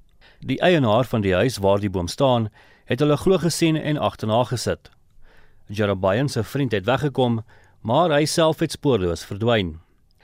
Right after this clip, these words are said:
Die vermoede is dat die verdagte hom met sy bakkie gestamp en daarna na sy huis geneem het.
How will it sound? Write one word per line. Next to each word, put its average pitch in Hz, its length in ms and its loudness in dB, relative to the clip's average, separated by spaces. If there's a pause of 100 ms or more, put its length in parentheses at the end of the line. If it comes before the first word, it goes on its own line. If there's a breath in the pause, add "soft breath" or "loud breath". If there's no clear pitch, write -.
(160 soft breath)
Die 104 180 -2
vermoede 117 580 2
is 143 100 0
dat 123 120 0
die 113 120 0
verdagte 95 540 -2
hom 117 160 2
met 104 140 0
sy 101 120 -2
bakkie 107 400 -2
gestamp 131 600 -2
en 165 180 -2
daarna 127 400 2
na 107 160 0
sy 120 140 -4
huis 101 240 -2
geneem 101 300 -2
het. - 200 -12